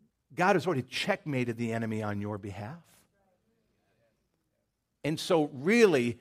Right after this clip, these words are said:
the enemy, all he can do is just distract us and lie to us and try to slow us down, but he's not gonna win. God's purposes always prevail. If you say, "Jesus, come into my life, come into my heart," then you've got a purpose, he's got a plan,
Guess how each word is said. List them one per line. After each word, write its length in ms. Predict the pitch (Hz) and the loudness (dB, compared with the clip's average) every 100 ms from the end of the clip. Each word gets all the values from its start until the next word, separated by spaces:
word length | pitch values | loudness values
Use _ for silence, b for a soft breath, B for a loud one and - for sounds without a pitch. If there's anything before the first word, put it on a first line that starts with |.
| - | -2
the 160 | 170 | 0
enemy, 260 | 190 208 170 | 2 2 4
all 240 | 180 226 | 6 6
he 120 | 214 196 | 6 4
can 200 | 165 143 | 0 4
do 440 | 165 185 175 165 | 6 8 6 4
is 140 | 147 127 | -2 -4
just 240 | 131 - | -6 -6
distract 600 | 131 - 135 156 156 - | -8 -2 2 2 0 -4
us 140 | 156 | -4
and 160 | 151 113 | -4 -2
lie 240 | 131 170 | 2 4
to 100 | 160 156 | 2 -2
us 120 | - | -4
and 80 | 117 | -4
try 160 | 170 | -2
to 80 | 165 | -2
slow 260 | - 175 139 | -2 -2 -2
us 140 | - | 0
down, 340 | 175 190 185 B B | 4 4 4 B B
but 80 | 165 | -2
he's 120 | 139 | 0
not 300 | 160 196 220 | 4 4 4
gonna 160 | 156 135 | 0 0
win. 420 | 123 170 175 175 b b 143 | 0 2 2 0 b b 2
God's 300 | 185 190 - | 4 4 2
purposes 520 | 196 190 165 180 139 | 0 0 -2 -4 0
always 480 | 180 185 185 185 - | 6 8 8 2 0
prevail. 880 | 196 170 220 262 254 185 101 - - _ _ _ _ _ _ | -8 -4 -2 2 4 2 0 -8 -20 _ _ _ _ _ _
If 180 | - - | -6 -6
you 60 | 208 | 2
say, 160 | 226 | 4
"Jesus, 380 | 190 208 262 214 | 4 4 2 0
come 240 | - 269 254 | 4 6 6
into 140 | 208 | 6
my 160 | 190 175 | 6 4
life, 380 | 214 277 214 B B | 6 4 4 B B
come 160 | 262 240 | 4 6
into 100 | 220 | 6
my 140 | 196 | 4
heart," 400 | 156 254 262 202 B B | 4 4 4 2 B B
then 160 | 185 185 | 2 2
you've 140 | 170 | 4
got 120 | 190 | 4
a 80 | 165 | 4
purpose, 480 | - 254 269 247 - B | 6 6 6 0 -2 B
he's 160 | 202 170 | -2 4
got 140 | 190 | 4
a 80 | 151 | 4
plan, 640 | - 202 277 277 269 262 | 2 6 8 8 6 2